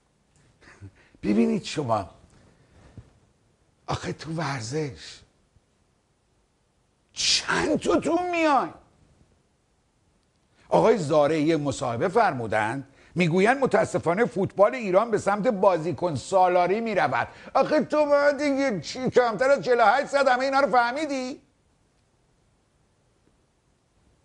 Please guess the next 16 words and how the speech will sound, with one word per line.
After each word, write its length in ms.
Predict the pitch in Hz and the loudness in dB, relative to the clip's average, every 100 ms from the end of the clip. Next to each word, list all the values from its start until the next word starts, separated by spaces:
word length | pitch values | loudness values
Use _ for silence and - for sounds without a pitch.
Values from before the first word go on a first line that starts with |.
| - | 2
ادامه 380 | 190 185 180 214 | 2 4 0 -2
می‌دهد: 500 | 208 139 117 139 151 - _ _ _ _ _ - | -2 -2 -2 -4 -6 -10 _ _ _ _ _ 2
بازیکنان 600 | 196 196 202 180 220 254 | 4 4 -2 -2 0 2
با 120 | 233 208 | 2 2
وجود 320 | 208 208 240 | 0 -2 -4
پول 500 | - - - 247 233 | -6 -8 0 2 2
حرفه‌ای 560 | 202 180 - 202 226 226 | 2 -6 -4 0 2 0
که 140 | - | 0
می‌گیرند، 760 | 196 190 160 175 180 214 247 - - _ _ | 0 0 0 2 2 0 -2 -8 -16 _ _
فقط 460 | - 190 185 247 - - | 0 2 4 2 -2 -4
ادای 520 | 190 185 220 202 170 | -2 2 4 4 2
حرفه‌ای 500 | 135 143 110 147 139 | -2 -4 -6 -8 -6
بودن 420 | 127 123 123 123 113 | -6 -4 -2 -2 0
را 260 | 113 87 - - | 0 0 -8 -2
در 220 | 131 123 | 0 0
می‌آورند 580 | 110 107 101 92 82 - | -2 -2 -2 -2 -6 -14